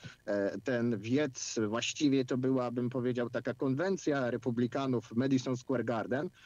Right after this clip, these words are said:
Moim zdaniem pierwszy błąd Trumpa w tych wyborach. E, generalnie on, jeśli chodzi o ilość gaf, był wyjątkowo, e, w tym okresie jakby stonowany. Natomiast, e, nie do końca ludzie, którzy z nim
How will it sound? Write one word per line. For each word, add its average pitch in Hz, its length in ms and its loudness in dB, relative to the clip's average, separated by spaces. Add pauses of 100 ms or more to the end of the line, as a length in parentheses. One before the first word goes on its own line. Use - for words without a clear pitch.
(200)
Moim 202 280 2
zdaniem 196 460 0 (280)
pierwszy 202 600 0
błąd 165 640 -2
Trumpa 165 440 -2
w - 80 -12
tych 143 140 2
wyborach. 131 640 0 (400)
E, 110 80 2 (640)
generalnie 156 800 0
on, 156 120 0
jeśli 156 260 0
chodzi 165 300 2
o 147 80 4
ilość 147 380 2
gaf, 139 440 -4
był 135 320 4
wyjątkowo, 147 960 0 (180)
e, 131 40 -6
w 131 60 -16
tym 147 200 2
okresie 151 500 0
jakby 139 340 0
stonowany. 139 800 -2 (340)
Natomiast, 165 640 0
e, 131 120 4
nie 156 120 2
do 156 120 -2
końca 160 320 -2
ludzie, 156 320 2
którzy 131 320 2
z 123 80 -4
nim 127 260 2